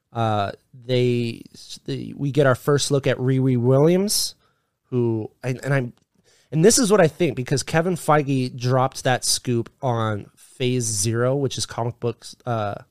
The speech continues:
comic books Marvel podcast. And, like, Kevin Feige called one of the hosts and said that Riri Williams is going to be Ironheart and Black Panther. And I think because they started filming, like, out on locations, not in a sound studio,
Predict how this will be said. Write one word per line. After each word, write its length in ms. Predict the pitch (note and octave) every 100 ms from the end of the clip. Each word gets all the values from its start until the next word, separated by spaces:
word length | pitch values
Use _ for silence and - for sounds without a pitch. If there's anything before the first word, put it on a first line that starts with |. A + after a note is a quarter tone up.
| _ _ _
comic 220 | - B2
books 180 | B2 G#2+
Marvel 320 | G#2+ G#2 A2+
podcast. 600 | A#2 B2+ B2 C3+ C3+ - - _ _ _ _ _ _ _ _ _ _ _
And, 80 | C3+
like, 100 | B2
Kevin 280 | E3+ E3 C#3
Feige 440 | - C#3+ C3 A2+
called 640 | - C#3+ B2+ A2 G#2 - -
one 140 | B2+
of 60 | A2
the 80 |
hosts 520 | G#2 A#2+ G#2+ - - -
and 140 | A2
said 200 | A#2 G#2+
that 120 | G2
Riri 260 | A#2+ A2+ G#2+
Williams 440 | G#2+ A2 G#2 G2+
is 120 | G#2
going 180 | G2+ G2+
to 60 | G2
be 140 | G2
Ironheart 460 | A#2 G#2+ G2 G#2+ G2
and 80 | G2
Black 260 | G2+ F#2+ - _
Panther. 460 | - C#3+ B2 A2 F#2+ - _ _
And 80 | A2+
I 60 |
think 380 | G2+ - G#3 G#3+
because 320 | E3+ D3 C3+
they 120 | A#2 A2+
started 400 | - C3+ B2 A2
filming, 380 | - C3 A#2+
like, 240 | A#2 G#2+ -
out 180 | B2+ B2 -
on 200 | A#2+ B2+
locations, 600 | B2+ - C3+ C3 D3 C3
not 100 | B2+
in 100 | A#2
a 60 |
sound 300 | A2 A#2 B2
studio, 440 | - C#3+ C#3+ D3